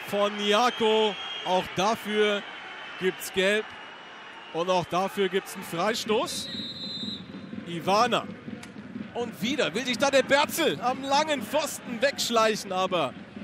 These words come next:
Alomerovic hat aufgepasst. Darmstadt spielt übrigens auch die Überzahl dann richtig gut aus, macht großen Druck auf den Gegner und versucht es konsequent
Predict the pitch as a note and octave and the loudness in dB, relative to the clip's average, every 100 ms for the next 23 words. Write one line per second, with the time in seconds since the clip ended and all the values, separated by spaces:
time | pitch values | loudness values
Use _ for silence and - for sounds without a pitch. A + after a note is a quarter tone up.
0 | - - E3+ F3 E3 E3+ F3+ F3 D#3 C3+ | -14 -6 -2 0 0 0 0 0 0 -2
1 | - - - - - - - - - - | -4 -10 -14 -14 -14 -14 -16 -14 -14 -14
2 | - - E3 - - - - - - - | -12 -4 -4 -4 -12 -14 -16 -16 -16 -2
3 | F3+ F#3 G#3 - - - - - - - | -2 0 -2 -2 -10 -14 -16 -18 -20 -20
4 | - - - - - - - - - F#3 | -20 -20 -18 -20 -18 -18 -16 -18 -4 0
5 | A3+ - A#3 - A3 A3+ A3+ G#3+ G#3+ G#3 | 0 0 -2 0 0 0 0 0 2 2
6 | - A3 A#3 A#3 A3+ - F3+ D#3 D#3+ F#3+ | 0 -2 2 2 2 2 2 2 0 0
7 | A3 G#3+ F#3+ G3+ G#3 G#3 F3+ D3 G3+ G3+ | -2 -2 -4 -4 -2 2 2 2 0 -2
8 | - - - - - - - F3+ C#4 B3+ | -4 -16 -18 -18 -18 -16 -2 2 2 0
9 | A3 F3+ F#3 A#3 G3+ G3 G3 F3+ F#3+ A3+ | -6 -2 2 4 2 2 -2 -2 -2 -2
10 | G#3 G3 G3 - F3 G#3 A#3+ G#3+ F#3+ - | 2 2 2 0 0 0 -2 -2 -2 -2
11 | A#3 A#3+ B3 - A3+ A#3+ | -4 -2 -4 0 0 0